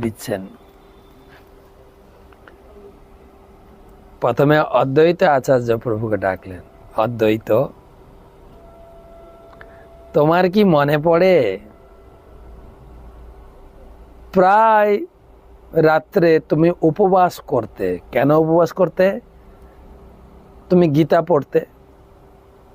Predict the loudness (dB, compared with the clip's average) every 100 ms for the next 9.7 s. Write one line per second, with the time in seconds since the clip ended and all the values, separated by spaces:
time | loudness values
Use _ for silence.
0 | -20 -20 -20 -20 -20 _ -8 -2 0 0
1 | 0 0 -2 -4 -4 -6 _ -6 -4 -2
2 | -2 -2 -2 0 0 -2 0 0 -2 -8
3 | _ _ _ _ -20 _ _ -20 -20 -20
4 | -2 0 2 0 -2 -2 -2 -8 -2 0
5 | 0 -2 -2 -4 _ -2 -2 -2 0 0
6 | 2 0 -2 -4 -6 -12 -20 -20 _ _
7 | _ -20 _ -20 _ -4 0 0 0 -2
8 | 0 2 2 0 0 0 2 2 0 -2
9 | -4 -4 -4 -2 -2 -2 -4